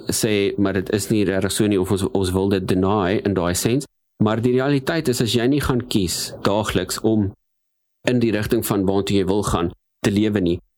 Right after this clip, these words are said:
gaan jy die slaaf wees van jou kalender. Jy gaan die slaaf wees van ander mense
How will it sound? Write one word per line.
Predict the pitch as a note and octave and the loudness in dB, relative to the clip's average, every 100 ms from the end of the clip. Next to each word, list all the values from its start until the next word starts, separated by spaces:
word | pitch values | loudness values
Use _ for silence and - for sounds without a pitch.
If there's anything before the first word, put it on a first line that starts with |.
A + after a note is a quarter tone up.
| - | -4
gaan | - C#3+ C#3+ | 0 2 2
jy | A#2 G#2+ | 2 0
die | G#2 G2+ | 0 -2
slaaf | - B2 A2+ G2 | 0 0 2 0
wees | G2+ F#2+ - | 0 0 0
van | A2 G2 | 0 2
jou | F#2+ | 0
kalender. | F#2+ F#2 F2 D#2+ C#2+ | 0 0 0 0 -2
Jy | A2+ | -2
gaan | A2 D3+ C#3 | 0 0 0
die | |
slaaf | C3 C#3 B2 G#2+ | 0 0 0 2
wees | G#2 - | 0 0
van | G#2+ - | -2 0
ander | A#2 C3 A2 | 0 2 2
mense | G2 G2 - G2 | 2 0 0 0